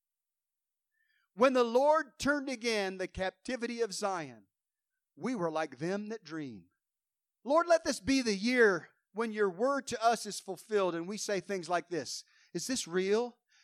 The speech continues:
Is this really happening? Is this a dream? This is like a dream.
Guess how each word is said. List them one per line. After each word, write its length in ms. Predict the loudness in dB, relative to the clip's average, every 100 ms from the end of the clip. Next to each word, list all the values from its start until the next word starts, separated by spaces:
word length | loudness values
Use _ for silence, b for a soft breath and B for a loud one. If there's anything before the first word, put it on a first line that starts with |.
| b
Is 120 | -6 0
this 240 | 0 0
really 260 | 0 2 2
happening? 600 | 2 2 2 0 -6 -8 _ _ _ _ _ b b
Is 140 | -2 2
this 200 | 2 2
a 60 |
dream? 480 | -4 -2 0 0 0
This 160 | -2 -2
is 140 | -2
like 160 | -2 -2
a 80 | -2
dream. 580 | 0 0 0 -4 -6